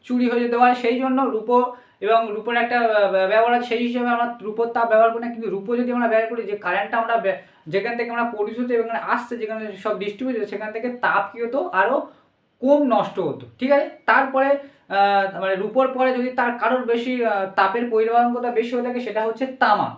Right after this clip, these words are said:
ঠিক আছে? আমরা একটা লিস্ট দেখবো যে বিভিন্ন ধরনের মেটেরিয়ালে বিভিন্ন ধরনের তাপের পরিবাহিতাঙ্ক হয়ে থাকে, মানে এক সেকেন্ডে অত, আহ, অত, আহ, অত মানে দূরত্ব পর্যন্ত যেতে পারে, সেটা আমরা পারের পরিবাহিতাঙ্ক লিখবো।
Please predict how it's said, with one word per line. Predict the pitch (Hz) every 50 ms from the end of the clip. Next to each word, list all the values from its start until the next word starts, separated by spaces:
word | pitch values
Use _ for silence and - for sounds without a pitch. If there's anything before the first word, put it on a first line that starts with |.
| - -
ঠিক | 254 240
আছে? | 269 - 226
আমরা | 226 233 240
একটা | 233 233 226
লিস্ট | 220 220 247 254 -
দেখবো | - 190 214 208 185 190 220
যে | 220 220
বিভিন্ন | 202 202 220 226 233 226
ধরনের | 208 214 208 214 240 269 294 285 - - - _ -
মেটেরিয়ালে | 180 214 226 233 - 262 262 262 262
বিভিন্ন | 214 214 226 247 240 240
ধরনের | 233 240 240 262 294 311 302 - - - _
তাপের | - 208 202 202 247 254 254 247
পরিবাহিতাঙ্ক | 240 226 233 247 247 247 240 233 - 226 226 214 196
হয়ে | 190 175 165
থাকে, | 160 151 -
মানে | 156 147 -
এক | 226 247 262 254 -
সেকেন্ডে | - 269 262 269 269 269 269
অত, | 269 254 220 220 220 220 262
আহ, | 262 277 277 277 - - _ _ _ 190 196 202 202 196 196 190 - 170
অত, | 180 208 214 208 247
আহ, | 247 247 220 214 208 196 180 - - - 170 180 170 156 139 _ _ _ _ - 185 175 196 190 185
অত | 185 202 208 208 240 240 233 226 220 - - -
মানে | 165 190 202 202
দূরত্ব | - 240 240 240 240 254 240
পর্যন্ত | 240 240 240 240
যেতে | 202 - 196 185 185 180
পারে, | 143 131 135
সেটা | - 214 214 214
আমরা | 220 233
পারের | 233 220 208 214 220 220 - - -
পরিবাহিতাঙ্ক | 220 220 226 220 226 226 226 233 233 233 226 233
লিখবো। | 233 220 214 220 208 180 180 240 - - -